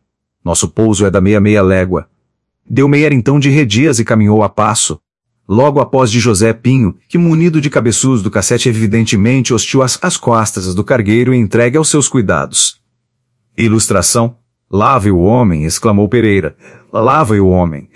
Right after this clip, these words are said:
exclamou Pereira ao ver a tropinha pelas costas. "É um alívio." Ele, coitado, não era mau, mas não tinha modos.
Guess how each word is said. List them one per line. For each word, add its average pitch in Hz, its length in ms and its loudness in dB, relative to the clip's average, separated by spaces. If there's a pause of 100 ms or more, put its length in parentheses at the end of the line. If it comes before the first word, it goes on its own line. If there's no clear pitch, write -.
exclamou 143 460 -2
Pereira 117 380 2
ao 98 100 2
ver 107 260 0
a 104 60 0
tropinha 110 420 0
pelas 104 260 0
costas. - 760 -6
"É 123 80 0
um 165 120 2
alívio." 151 540 0 (480)
Ele, 127 260 2
coitado, 127 600 -2 (280)
não 139 240 2
era 117 200 2
mau, 95 400 -2 (520)
mas 156 200 0
não 156 100 0
tinha 139 220 0
modos. 117 580 0